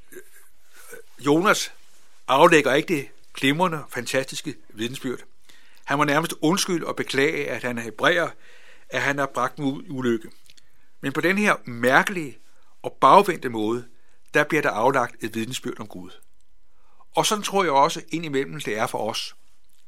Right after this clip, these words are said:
at vi som kristne kan være grebet af frygt og angst.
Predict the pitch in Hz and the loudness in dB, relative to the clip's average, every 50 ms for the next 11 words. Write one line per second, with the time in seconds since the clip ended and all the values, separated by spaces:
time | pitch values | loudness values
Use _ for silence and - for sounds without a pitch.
0 | - - - - - - - - - 131 127 - 131 156 190 175 - - 165 135 | -14 -14 -14 -14 -14 -14 -10 -2 0 0 0 2 0 0 0 0 0 -2 -4 -2
1 | - - 123 139 - - - - - - - - - - - - - - - - | 2 4 4 4 2 -2 -6 -12 -14 -14 -16 -16 -16 -16 -16 -16 -16 -16 -16 -16
2 | - - - - 143 131 120 120 117 117 - 117 117 120 131 139 156 139 101 - | -16 -14 -6 0 0 2 2 4 2 2 0 0 0 0 0 0 -2 -4 -4 -6
3 | - - - 160 160 - - - - 104 113 131 - - - - - - - | -2 0 2 2 2 0 -4 -6 -4 -4 -4 -4 -6 -10 -12 -12 -12 -14 -14